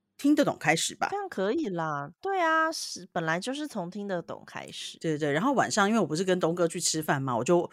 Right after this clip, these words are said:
Speaker 1: 跟他讲这件事情，他说其实我讲的是可以让人听懂的，只是说正确的用法，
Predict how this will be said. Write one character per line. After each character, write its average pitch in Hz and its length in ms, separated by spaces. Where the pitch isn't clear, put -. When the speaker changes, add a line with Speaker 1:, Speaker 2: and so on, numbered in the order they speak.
Speaker 1:
跟 175 140
他 185 140
讲 - 240
这 165 120
件 151 180
事 147 160
情， - 160
他 180 120
说 220 120
其 196 120
实 190 200
我 190 140
讲 135 220
的 123 260
是 190 320
可 185 140
以 180 40
让 170 180
人 143 100
听 170 220
懂 - 180
的， - 100
只 139 100
是 151 60
说 175 140
正 170 180
确 165 160
的 139 120
用 151 200
法， - 320